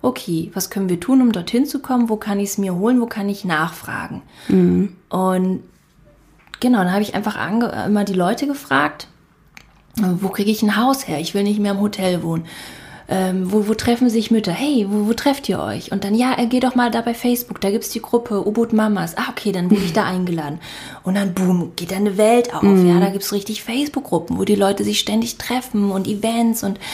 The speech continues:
Speaker 1: irgendwie Akupunktur für Kids und, äh,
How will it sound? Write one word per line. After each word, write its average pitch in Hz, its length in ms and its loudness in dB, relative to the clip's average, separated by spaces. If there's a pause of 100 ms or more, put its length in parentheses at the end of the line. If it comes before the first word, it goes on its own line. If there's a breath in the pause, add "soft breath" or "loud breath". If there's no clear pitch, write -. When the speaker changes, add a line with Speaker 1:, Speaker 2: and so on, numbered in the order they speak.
(360 loud breath)
Speaker 1:
irgendwie 202 320 4
Akupunktur 233 480 0
für 247 160 -4
Kids - 500 -2
und, 208 320 0
äh, 196 320 2